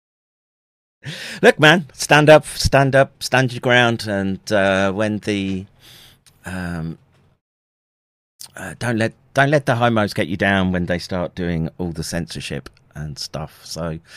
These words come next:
uh-oh, W T Y L has frozen. Why? Why? Now I'm getting paranoid. That's life again. Um, all right, so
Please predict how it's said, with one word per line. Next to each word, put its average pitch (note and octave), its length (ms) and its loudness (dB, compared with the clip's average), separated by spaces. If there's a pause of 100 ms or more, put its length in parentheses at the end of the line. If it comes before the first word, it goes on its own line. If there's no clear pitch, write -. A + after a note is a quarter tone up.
(380)
uh-oh, F#2+ 360 -4
W A#2 300 -6
T A#2 160 -6
Y G2+ 220 -2
L F#2 340 -2
has E2+ 160 -10
frozen. E2+ 680 -8
Why? C3 680 4 (540)
Why? A2+ 360 -4
Now G#2+ 220 -4
I'm G#2 60 -6
getting E2 200 -8
paranoid. F2 640 -6 (1500)
That's A1 320 -14
life - 260 -16
again. - 260 -18 (160)
Um, G#2 320 -4 (160)
all E2+ 80 -8
right, D2+ 260 -12 (160)
so F#2 600 -6